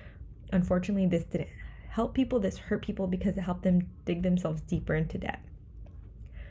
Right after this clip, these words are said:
We also saw the income gap get wider during the nineteen twenties, and the rich were getting richer and the poor were getting poor. Uh, many people were living below the poverty line.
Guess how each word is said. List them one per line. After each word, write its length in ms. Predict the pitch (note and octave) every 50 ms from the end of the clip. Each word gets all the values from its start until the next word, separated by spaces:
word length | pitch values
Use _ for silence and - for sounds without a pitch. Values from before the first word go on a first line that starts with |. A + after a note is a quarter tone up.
| - - - - - - - - - - - - - - - - - - - - - - - - - - - - - - - - - -
We 180 | G3+ G3+ G#3 -
also 360 | - E3+ F3+ F3+ - A#3 A3+
saw 360 | A3+ - - F3 E3 F#3 F#3
the 160 | E3+ F3 - -
income 340 | D#3+ F3 F3+ F3+ G#3 G3+ G3+
gap 300 | G#3+ G#3 G#3 - - - - -
get 180 | - A#3 A#3 A#3
wider 480 | G#3+ A3 A3 A#3 A#3 A#3+ B3 B3 B3
during 300 | A#3 A#3 A#3+ A#3 A#3 A#3
the 60 | A#3+ A#3
nineteen 520 | A#3 A#3 A#3 A#3 - B3 A#3 A#3 A#3 A#3
twenties, 480 | - - B3 A#3+ B3 B3 C4 C4+ - - - - - - - - - -
and 240 | F#3+ F#3 F#3 F3+ F3
the 60 | -
rich 260 | - E3+ E3 - -
were 80 | F#3 D#3+
getting 260 | F3 F3 E3+ D3+ D#3+
richer 380 | F#3+ A#3+ B3+ - - C4+ B3+ B3+
and 140 | B3 A#3
the 40 | G#3+
poor 360 | F3+ - - - F3+ E3+ E3
were 100 | E3 E3
getting 340 | E3 - - - - - -
poor. 460 | F3+ - - F#3 - - - - F3+ - - - - - - - -
Uh, 60 | F#3+ F#3
many 320 | F3+ F3 F3+ F3+ F3+ F3+
people 240 | F3+ G3 - - F3
were 120 | E3+ F3+
living 280 | E3+ E3+ F3 E3+ E3+ D#3+
below 260 | E3+ D#3+ D3+ - -
the 80 | - -
poverty 640 | - - - - G#3+ A3 A3+ A3 G#3+ G#3+ G#3 G#3 G3+
line. 600 | G3 F#3+ F#3+ F#3+ F#3+ F#3+ F#3 F#3 F#3+ F3+ F3+